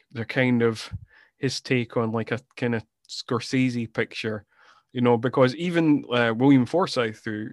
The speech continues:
you know, plays the main villain, uh, Richie Madano, he said the original script for the, the movie, um, before they kinda added lots of the kind of Seagal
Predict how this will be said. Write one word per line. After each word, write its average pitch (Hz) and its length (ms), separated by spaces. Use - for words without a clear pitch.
you 120 80
know, 110 240
plays - 240
the 117 60
main 113 300
villain, 120 460
uh, 110 140
Richie 117 280
Madano, 117 580
he 117 240
said 127 280
the 123 80
original 139 380
script - 480
for - 260
the, 110 220
the 113 80
movie, 110 540
um, 107 300
before 117 300
they 113 100
kinda 110 360
added 117 360
lots 117 200
of 107 80
the 107 60
kind 110 200
of 113 60
Seagal 110 580